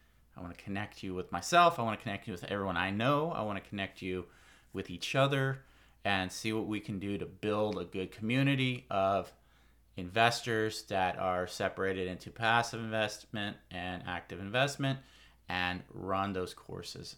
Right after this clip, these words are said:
as they are. So, p-, active investor. This is Josh from Tennessee, wants to be an active investor. So, "Good evening.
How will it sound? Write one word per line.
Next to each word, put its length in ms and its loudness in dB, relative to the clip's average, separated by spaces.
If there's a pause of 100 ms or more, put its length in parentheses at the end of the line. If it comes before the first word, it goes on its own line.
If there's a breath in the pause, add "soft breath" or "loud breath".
as 220 -10
they 120 -6
are. 180 -4 (360 loud breath)
So, 300 6 (500)
p-, 100 -4 (120)
active 320 12
investor. 440 6
This 260 -2
is 20 -18
Josh 600 8 (200)
from 320 -2
Tennessee, 680 0 (360 soft breath)
wants 220 -4
to 60 -12
be 100 0
an 80 0
active 320 0
investor. 420 -10 (480 loud breath)
So, 280 4 (580 soft breath)
"Good 140 8
evening. 300 4